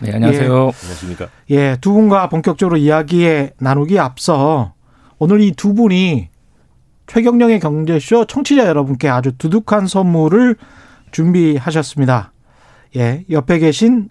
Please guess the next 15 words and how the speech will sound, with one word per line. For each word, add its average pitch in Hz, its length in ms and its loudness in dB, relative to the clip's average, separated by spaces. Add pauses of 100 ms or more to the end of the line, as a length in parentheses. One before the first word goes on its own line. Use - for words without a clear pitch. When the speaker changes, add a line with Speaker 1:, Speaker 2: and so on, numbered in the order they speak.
Speaker 2:
최성근 208 480 0
이카노미스트 143 520 -2
그리고 135 240 0
권기정 165 500 0
이사 208 300 0 (400)
두 180 160 -2
분이 185 220 0
저자로 156 560 0
참여하신 208 680 0 (460)
언택트 220 760 0
이코노미 185 680 0 (320)
이공이일 180 1500 2 (560)
비대면 208 680 0
경제시대 151 580 -4
맞춤형 190 760 -2